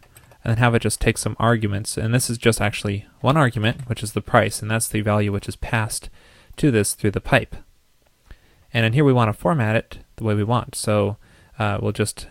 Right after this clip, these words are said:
add a dollar sign and two decimal places, and then just pass the price in there. So this will return a well-formatted price. However, we're not done yet. We still need to tell Liquid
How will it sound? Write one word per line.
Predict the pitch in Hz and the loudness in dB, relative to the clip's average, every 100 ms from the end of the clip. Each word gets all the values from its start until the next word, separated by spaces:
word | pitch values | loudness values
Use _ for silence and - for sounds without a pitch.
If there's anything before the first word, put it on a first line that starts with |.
| - | -4
add | 113 | -2
a | |
dollar | 104 127 143 | 2 2 2
sign | - 143 139 139 131 - _ | 0 -2 0 -2 -6 -14 _
and | 113 104 104 | -6 -4 -4
two | 123 | -4
decimal | 107 107 113 | -2 -2 -4
places, | 107 110 107 110 - - _ _ _ _ _ _ _ | -4 -4 -2 -6 -8 -14 _ _ _ _ _ _ _
and | 113 | -6
then | 104 | -4
just | 101 - - - | -2 -4 -8 -8
pass | - 107 | -4 -4
the | - | -4
price | - 104 - | -2 -2 -2
in | 101 | -4
there. | - 107 | -4 -4
So | - | -2
this | 120 156 | 0 2
will | 143 | 2
return | 127 113 - 123 117 - - - _ | 4 2 2 0 0 -6 -16 -20 _
a | 101 | 2
well-formatted | 110 117 - 120 110 104 | 4 4 2 2 2 2
price. | - - - - - - _ _ _ _ _ _ _ _ _ _ _ _ _ _ _ | 0 -2 -2 -4 -10 -14 _ _ _ _ _ _ _ _ _ _ _ _ _ _ _
However, | - 185 220 190 | 4 6 8 6
we're | 156 | 6
not | 143 151 127 | 4 2 0
done | 131 123 | 0 0
yet. | 113 87 - | 0 -4 -4
We | 120 | -6
still | - - 165 | -6 -2 0
need | 160 139 | 0 -2
to | 107 | -6
tell | - - 139 131 127 120 _ _ - | -6 -2 0 2 -2 -4 _ _ -6
Liquid | 117 123 127 110 | -2 0 2 2